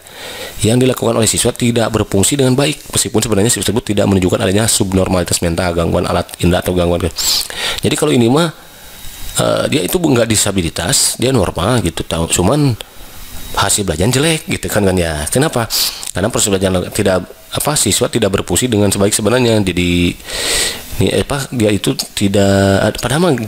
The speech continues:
tidak ada gangguan alat indera maupun alat psikologis. Misalkan, biasanya kan dia kesulitan belajar saat tidak mampuan dia melihat, misalkan gitu ya,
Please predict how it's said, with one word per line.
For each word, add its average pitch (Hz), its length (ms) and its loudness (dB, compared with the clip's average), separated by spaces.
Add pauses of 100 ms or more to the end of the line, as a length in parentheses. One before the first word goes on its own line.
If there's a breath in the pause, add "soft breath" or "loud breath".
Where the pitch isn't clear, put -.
tidak 117 240 0
ada 120 140 2
gangguan 117 480 4
alat 113 260 -2 (140)
indera 131 420 2
maupun 107 320 2
alat 101 220 0
psikologis. 107 340 0
Misalkan, - 220 -2 (600 loud breath)
biasanya 117 300 2
kan 143 140 2
dia 110 180 2
kesulitan 101 400 0
belajar 98 220 4
saat 95 200 -2 (520)
tidak 92 240 0
mampuan 92 400 2
dia 98 160 4
melihat, 87 480 0
misalkan 82 560 -2
gitu 80 240 0
ya, 113 80 -4